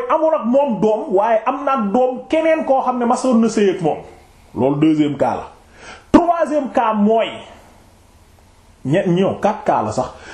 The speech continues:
Trois, euh, troisième cas, trois, quatre cas la. Troisième cas, kon premier cas mooy que ne moom monsieur A am nañ doom, moom madame B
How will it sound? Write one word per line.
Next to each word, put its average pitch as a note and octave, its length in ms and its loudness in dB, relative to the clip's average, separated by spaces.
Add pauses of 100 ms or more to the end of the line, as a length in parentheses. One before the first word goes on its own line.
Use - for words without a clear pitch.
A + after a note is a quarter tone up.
(220)
Trois, E4 300 4
euh, B3+ 260 0
troisième D4 520 -2
cas, A3+ 300 -2 (460)
trois, F#3 420 0 (320)
quatre A3 300 -2
cas E3+ 220 0
la. - 80 -6 (380)
Troisième C#4+ 540 2
cas, B3 240 -2
kon G3+ 140 0
premier A3 480 0
cas E3+ 160 0
mooy F#3 320 0
que G#3 80 -4
ne G3+ 180 0
moom G3+ 280 2
monsieur G#3 200 0
A F#3 220 0
am F#3 100 -4
nañ F3 200 -2
doom, C#3 240 0
moom F3 200 -2
madame G3+ 320 0
B E3+ 60 0